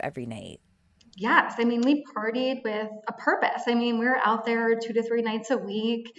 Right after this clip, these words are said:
Speaker 2: you know, networking, creating connections,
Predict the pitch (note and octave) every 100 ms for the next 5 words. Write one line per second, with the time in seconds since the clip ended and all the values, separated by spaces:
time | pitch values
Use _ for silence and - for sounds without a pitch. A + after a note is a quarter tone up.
0 | - - A#3+ A#3+ G#3+ G3+ - A3 G#3+ G#3+
1 | G3+ G3+ G3+ G#3 G3+ G3 G3 G#3 G#3+ F#3+
2 | - - - F#3+ F#3+ F#3+